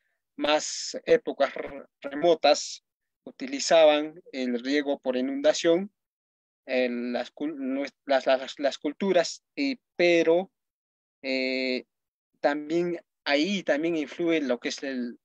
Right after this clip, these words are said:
o, el, la inversión, pero poco quizás los, los equipamientos básicos, ¿no? O la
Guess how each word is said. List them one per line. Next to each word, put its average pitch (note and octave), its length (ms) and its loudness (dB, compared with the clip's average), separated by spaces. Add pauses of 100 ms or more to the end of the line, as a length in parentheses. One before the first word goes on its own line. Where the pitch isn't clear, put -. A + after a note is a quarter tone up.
o, B2 300 -2 (960)
el, B2 760 -4 (680)
la C3 80 -2
inversión, C3+ 680 2
pero C#3+ 280 -2
poco E3 420 2
quizás C#3 380 -4
los, - 260 -14 (540)
los B2+ 480 -4 (460)
equipamientos C3+ 640 -2
básicos, C3+ 640 -4
¿no? D3+ 220 -2 (560)
O D#3 300 6
la C#3 340 2